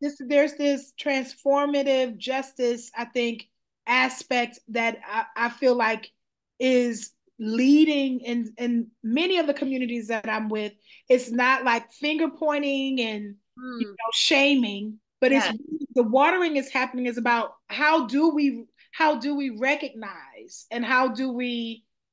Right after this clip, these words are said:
Speaker 1: how do we, um, move together as opposed to singling people out for harm. But
Speaker 2: Yes.
Speaker 1: those people who are part of those legacies of harm have to do their work too.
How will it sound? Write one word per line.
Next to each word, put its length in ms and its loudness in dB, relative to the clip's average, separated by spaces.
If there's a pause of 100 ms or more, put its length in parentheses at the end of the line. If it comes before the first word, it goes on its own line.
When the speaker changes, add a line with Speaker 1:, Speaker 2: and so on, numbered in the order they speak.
(340)
Speaker 1:
how 260 2
do 140 2
we, 340 0 (680)
um, 440 0
move 560 6 (460)
together 720 -2
as 160 -6
opposed 480 0
to 140 -6
singling 580 0
people 300 -4
out 200 0
for 120 -4
harm. 500 -6 (520)
But 200 6
Speaker 2:
Yes. 20 6
Speaker 1:
those 300 4
people 280 6
who 180 8
are 260 4
part 260 4
of 80 -4
those 200 2
legacies 480 -2
of 100 0
harm 420 -4 (220)
have 220 2
to 100 0
do 160 4
their 180 6
work 300 2
too. 320 0